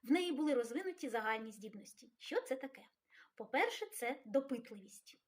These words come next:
Психологи називають це психічна активність. Це коли дитина такий собі чомучка. По-друге, це прагнення розв'язувати розумові задачі. Тобто бажання дитини відгадувати загадки,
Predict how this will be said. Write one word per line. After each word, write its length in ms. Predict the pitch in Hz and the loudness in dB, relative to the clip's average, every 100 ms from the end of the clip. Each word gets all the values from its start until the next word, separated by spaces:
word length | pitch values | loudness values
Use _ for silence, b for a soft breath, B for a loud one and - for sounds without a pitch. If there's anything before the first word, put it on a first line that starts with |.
| _ _ B B - | _ _ B B -2
Психологи 500 | 277 - 508 480 269 | 0 8 8 10 6
називають 480 | 226 233 359 440 | 2 0 2 2
це 120 | - 226 | 0 -4
психічна 540 | - 262 294 - 294 | -2 -2 -2 2 0
активність. 680 | 294 294 214 196 - _ _ _ B B B | 0 -2 -2 -4 -18 _ _ _ B B B
Це 100 | 277 | 0
коли 220 | 302 285 | 4 2
дитина 440 | 233 311 508 523 | 4 6 6 6
такий 260 | 269 330 415 | 2 0 -2
собі 240 | - 254 | -2 -4
чомучка. 560 | 269 311 262 240 - - _ _ _ _ _ _ b b b | 0 2 2 0 -8 -10 _ _ _ _ _ _ b b b
По-друге, 480 | 269 254 359 494 - | 4 8 8 8 4
це 160 | - - | -2 -4
прагнення 560 | - 247 370 370 370 330 | 0 2 2 2 2 2
розв'язувати 640 | 247 220 233 269 294 302 | 2 2 2 2 0 0
розумові 460 | 277 233 202 208 226 | 0 -2 -4 -6 0
задачі. 520 | 277 269 - - - _ B B B | 2 2 0 -12 -20 _ B B B
Тобто 240 | 262 277 | 4 6
бажання 420 | 277 302 302 220 | 4 6 4 2
дитини 440 | 196 226 480 339 - B B | -6 2 4 4 -2 B B
відгадувати 580 | 277 294 440 320 220 214 | 2 6 6 4 -2 -8
загадки, 640 | 214 208 330 330 - 269 | -6 2 4 2 -6 -12